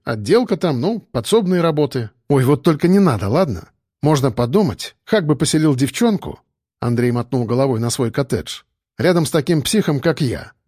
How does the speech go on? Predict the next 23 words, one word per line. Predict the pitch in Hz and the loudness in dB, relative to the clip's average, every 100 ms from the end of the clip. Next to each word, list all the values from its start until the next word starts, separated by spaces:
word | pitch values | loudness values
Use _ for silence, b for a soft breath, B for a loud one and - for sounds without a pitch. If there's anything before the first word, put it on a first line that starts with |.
| _ | _
причём | 135 131 143 143 95 | -4 0 0 0 0
без | 131 - | -4 -2
подстраховки | 131 - 135 127 202 - 175 | -4 -2 -4 0 -2 -2 -4
и | - | -2
слежки». | 135 127 107 - - - _ _ _ _ _ _ _ | -2 -2 -6 -10 -14 -20 _ _ _ _ _ _ _
Василий | 110 139 131 190 175 | 0 0 2 2 2
и | 151 147 | 0 -2
Дмитрий | 117 131 190 214 208 | 0 0 2 2 2
мимолётно | 156 127 143 156 143 | 2 2 0 -2 -2
переглянулись. | 156 156 170 202 139 - - - _ _ _ | 0 2 2 2 0 -4 -12 -14 _ _ _
Абсолютно | 120 113 135 139 127 123 | -6 -2 0 0 0 -2
бесстрастно, | 113 - 120 143 156 185 185 _ | -2 -4 -2 -2 0 -2 -4 _
очень | - 143 156 156 | -2 -2 -2 -4
узнаваемо. | 165 127 156 165 120 73 71 - _ _ _ _ _ _ _ | -2 0 0 0 0 -4 -12 -18 _ _ _ _ _ _ _
«Даже | 87 92 151 147 | -12 -2 0 0
взгляды | 160 131 175 202 113 | -2 -2 0 0 2
у | 131 | 0
обоих | 135 135 107 - | 2 2 0 -2
такие | 135 139 123 | -4 -2 -2
же, | 113 | -2
как | 120 120 | -4 -4
у | 117 | -4
Хака», | - 104 - - | -2 -4 -6 -16